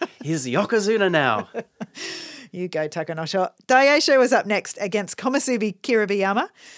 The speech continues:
Speaker 1: Daieisho had had some cupping overnight, and he went out hard with the windmill Tsupari.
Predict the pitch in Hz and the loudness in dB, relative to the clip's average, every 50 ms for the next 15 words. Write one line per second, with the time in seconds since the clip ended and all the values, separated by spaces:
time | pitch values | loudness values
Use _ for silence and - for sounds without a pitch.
0 | - - _ _ _ _ _ _ _ _ - 220 220 226 254 240 - 220 214 202 | -20 -20 _ _ _ _ _ _ _ _ -2 2 2 2 2 2 2 2 2 0
1 | 220 208 - 214 196 185 - - 285 - 277 254 247 247 240 240 247 233 254 302 | 0 -2 -4 -6 -8 -8 -6 -6 -6 -4 -2 0 2 2 2 2 2 2 2 2
2 | 453 494 - - - - - - _ - 208 202 196 196 180 175 202 202 196 160 | 2 0 -4 -10 -14 -16 -20 -20 _ -8 -6 -4 -4 -4 -6 -6 -8 -8 -4 -2
3 | 185 214 240 - - 196 214 220 - - - - 190 208 208 190 170 170 185 170 | 0 0 0 0 0 -2 -2 -2 -2 -6 -6 -2 2 2 2 2 2 -2 -4 -6
4 | 180 170 185 180 180 185 180 170 - - - - 196 - 185 185 180 180 208 | -4 -4 -4 -4 -4 -4 -4 -4 -4 -6 -8 -8 -6 -4 -2 -2 -2 -2 -4